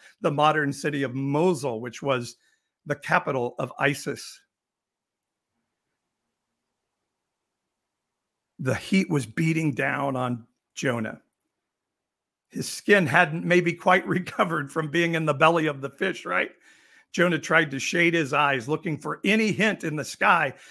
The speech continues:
that lightning or hail or buzzards or locusts were coming to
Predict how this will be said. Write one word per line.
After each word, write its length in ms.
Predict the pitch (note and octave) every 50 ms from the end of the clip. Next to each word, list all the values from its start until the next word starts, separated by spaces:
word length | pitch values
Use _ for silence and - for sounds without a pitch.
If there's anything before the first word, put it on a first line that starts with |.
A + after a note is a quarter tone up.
| - _
that 200 | - D3 D#3+ E3+
lightning 440 | E3 F#3 G#3 A#3 - F#3+ F3 E3 D3+
or 140 | D3 C#3 C3
hail 400 | A#2+ G3 A#3 A3+ G3 E3+ D#3+ D3
or 80 | C#3+
buzzards 560 | C#3 B2+ B2 G#3 G#3+ G#3 D#3+ E3+ D#3+ C#3+ B2+ D#3+
or 100 | D3+ C#3+
locusts 480 | D#3 F#3 G#3+ A3 G#3+ - F3 - -
were 140 | - - D3+
coming 500 | - - - G#3 G#3 F3+ D#3+ C#3+ B2+ - - - - - _
to 160 | - F#3+ F#3